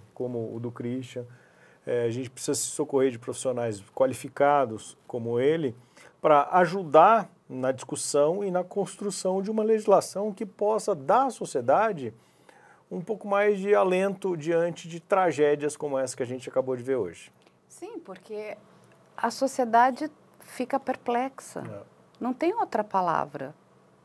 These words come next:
Speaker 2: Porque um crime aconteceu e não é um crime qualquer, né? É a mãe dessa criança. Você im-, eu sou mãe.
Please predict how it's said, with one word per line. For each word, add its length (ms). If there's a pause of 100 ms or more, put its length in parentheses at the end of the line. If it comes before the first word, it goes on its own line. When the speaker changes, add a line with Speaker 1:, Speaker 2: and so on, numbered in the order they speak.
(340)
Speaker 2:
Porque 180
um 80
crime 380
aconteceu 680
e 20
não 180
é 80
um 140
crime 400
qualquer, 720
né? 260 (400)
É 100
a 100
mãe 460
dessa 300
criança. 800
Você 260
im-, 260 (520)
eu 160
sou 240
mãe. 440